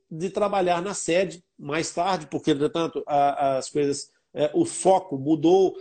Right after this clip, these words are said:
e, e eu comecei a me dedicar a uma série de outras situações, nomeadamente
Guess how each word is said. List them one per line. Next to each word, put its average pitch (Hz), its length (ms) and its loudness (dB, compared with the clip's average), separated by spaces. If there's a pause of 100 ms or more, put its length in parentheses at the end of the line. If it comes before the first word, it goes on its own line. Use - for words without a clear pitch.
(140)
e, 143 120 -2 (340)
e 151 40 0
eu 156 120 0
comecei 156 440 -2
a 151 40 -2
me 143 80 -4
dedicar 143 460 -2
a 139 40 0
uma 135 180 -4
série 147 280 -2
de 135 140 -2
outras 143 220 -2
situações, 139 420 -6
nomeadamente 143 680 -4